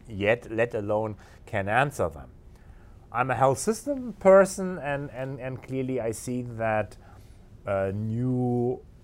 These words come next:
technologies get more and more expensive, and, and there we, we will get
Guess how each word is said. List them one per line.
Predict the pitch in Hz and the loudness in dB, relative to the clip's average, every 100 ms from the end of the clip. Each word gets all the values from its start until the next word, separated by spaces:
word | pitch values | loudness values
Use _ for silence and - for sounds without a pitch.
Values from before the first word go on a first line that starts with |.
| - - - - - - | -20 -20 -20 -20 -20 -2
technologies | 127 120 117 127 151 123 123 131 120 | 0 0 2 2 0 -2 -4 -4 -4
get | 113 117 113 | -2 -2 -2
more | 110 113 113 110 | -2 4 4 4
and | 107 | 0
more | 110 107 107 104 104 | -2 2 4 6 4
expensive, | 90 - - 165 160 226 277 - - - - - - - | 0 -8 -2 0 0 -2 -2 -2 -12 -20 -20 -20 -20 -10
and, | 113 113 110 117 | -4 -2 -4 -6
and | 110 110 107 | -8 -8 -2
there | 117 123 135 135 | 0 4 4 4
we, | 127 127 123 | 2 -2 -4
we | 120 123 | -2 -2
will | 113 143 156 | 0 0 0
get | 117 120 131 131 | 0 2 2 0